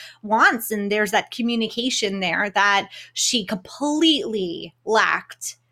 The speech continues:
with Damien. So at the end of that story,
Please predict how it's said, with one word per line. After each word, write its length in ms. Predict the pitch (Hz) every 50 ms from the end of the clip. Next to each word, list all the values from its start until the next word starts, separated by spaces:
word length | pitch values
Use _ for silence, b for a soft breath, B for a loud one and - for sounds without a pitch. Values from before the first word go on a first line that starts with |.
| _ _
with 180 | 233 233 220 220
Damien. 680 | 208 196 190 170 135 113 - - - - - - B B B B B B
So 760 | - - - - 240 226 226 226 220 214 214 220 - - - _ _ _ _ 233
at 160 | 254 262 -
the 180 | 269 254 - -
end 200 | 254 302 359 427
of 80 | 427
that 220 | 311 269 233 233 -
story, 920 | - - - - 339 370 392 381 277 220 196 190 190 185 190 180 170